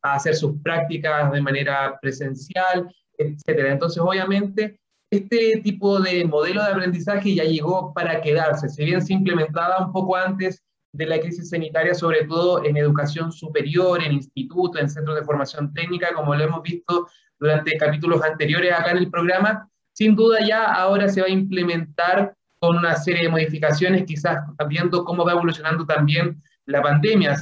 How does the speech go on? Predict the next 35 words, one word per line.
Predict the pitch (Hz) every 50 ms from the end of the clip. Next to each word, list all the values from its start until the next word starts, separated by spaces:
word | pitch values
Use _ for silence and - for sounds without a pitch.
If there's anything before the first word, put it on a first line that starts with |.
| - - -
Acaba | 139 139 143 - - - 175 175 175 180 175 175
de | 170 170
conocerse | 170 160 156 151 147 175 175 170 - 170
una | 143 - 151 147 143
nueva | 147 147 151 160 160 160
variante | 156 151 147 156 170 180 180 185 165 170
que | 165
obviamente | 165 165 156 160 165 170 170 170 170 -
podría | 156 151 151 156 160 175 180 185 185 190 196 196 - _ _ _ _ -
hacer | 143 139 147 - 175 180 185 190 190
que | - 180 180 190 202 202 196 - - _ _
se | _ - 151 139
retome | 143 135 131 131 - - 190 202 208 208 202
este | 196 190 190 180
tipo | 185 196 196 196 196 190 185 190 190 185 185 - - _ _ _ _ _ _ _ _ _ _ _
de | 165 147 151 147 147 147 147
modelo | 147 147 156 170 170 175
de | 170 170
aprendizaje | 160 160 165 160 156 147 147 - 175 165 - 170
a | 165
distancia | 156 151 147 151 147 175 170 170 165 156 147 160 160
de | 156 147
manera | 143 143 147 151 151 147 147
remota. | 147 143 143 151 165 175 170 170 156 156
Obviamente | 156 156 156 160 156 160 160 160 - 160 156
hay | 156 156 156
que | 151 151
ir | 147 147 135
viendo | 147 156 151 147 160 156 156 - - - _
cómo | - 151 160
evolucionan | 156 151 151 151 147 147 147 151 147 143 139
los | 135 127 -
casos, | - - 208 208 196 190 196 190 185 190 - -
cómo | - 196 202 202 202 196
es | 190 202 202 196 196 196 - _